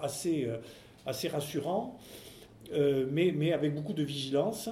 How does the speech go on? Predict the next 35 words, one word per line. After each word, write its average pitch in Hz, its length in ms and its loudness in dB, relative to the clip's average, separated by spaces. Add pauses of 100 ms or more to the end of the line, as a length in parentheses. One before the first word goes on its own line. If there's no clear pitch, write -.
(480)
Euh, 147 480 8 (720)
la 170 120 0
Chambre 285 200 0
de 208 60 6
commerce 214 380 2
a 170 60 4
joué 175 240 4
à 165 100 4
ce - 120 -2
moment-là 170 200 -2
un 160 80 2
rôle 180 340 2
de, 139 440 2 (680)
de 147 80 -6
communication. 160 800 0 (100)
J'ai, 151 280 2 (680)
en, 151 100 -2
en, 151 260 -6 (340)
dans 160 120 0
une 220 220 0
crise 208 400 -4
comme 165 180 0
ça, - 160 -2
moi, 220 120 -2
ce - 120 -8
que 175 100 -2
j'ai 175 140 0
retenu, 180 640 -2 (440)
c'est - 260 2
le, 147 300 4
le 147 140 -2
fait - 160 2
de, 151 160 0
de 135 100 -4
communiquer. 185 840 -2